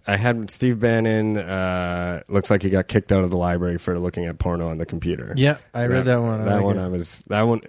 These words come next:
Speaker 1: that would, if that keeps me out of America, I'd actually be pretty <laughs> proud.
Speaker 2: Yeah, that's the
Speaker 1: I'd
Speaker 2: thing.
Speaker 1: come back, I'd be like, "I wasn't let in America 'cause of my Steve Bannon <laughs> Facebook
Speaker 2: Yeah.
Speaker 1: status."
Speaker 2: Yeah.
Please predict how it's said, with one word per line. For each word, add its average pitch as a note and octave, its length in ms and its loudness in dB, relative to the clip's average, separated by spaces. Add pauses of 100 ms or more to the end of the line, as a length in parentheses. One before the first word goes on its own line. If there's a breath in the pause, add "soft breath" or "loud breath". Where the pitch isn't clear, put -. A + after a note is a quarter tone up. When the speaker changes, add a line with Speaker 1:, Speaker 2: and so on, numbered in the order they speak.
Speaker 1:
that C3+ 180 2
would, E3+ 240 2
if C3 140 -2
that E3 180 2
keeps - 180 -4
me E3+ 120 2
out C#3+ 100 4
of B2+ 60 2
America, A#2+ 580 0
I'd G#2+ 160 -2
actually - 300 0
be C#3+ 160 2
pretty D3 300 0
<laughs> - 20 -4
proud. - 640 0
Speaker 2:
Yeah, C#3 640 0
that's D#3+ 200 0
the F3 100 4
Speaker 1:
I'd D3+ 80 4
Speaker 2:
thing. - 120 4
Speaker 1:
come D#3+ 200 4
back, C3 280 2
I'd B2 100 0
be A2+ 60 0
like, G2 160 -4
"I B2 80 -2
wasn't A#2+ 320 0
let A#2 140 0
in A2+ 140 -2
America A#2 640 2
'cause G#2 260 -2
of A2+ 100 -2
my G2+ 180 -4
Steve C3 420 0
Bannon C#3 340 2
<laughs> - 20 -2
Facebook E3 320 2
Speaker 2:
Yeah. D3 300 4
Speaker 1:
status." - 920 -4
Speaker 2:
Yeah. A#2 460 2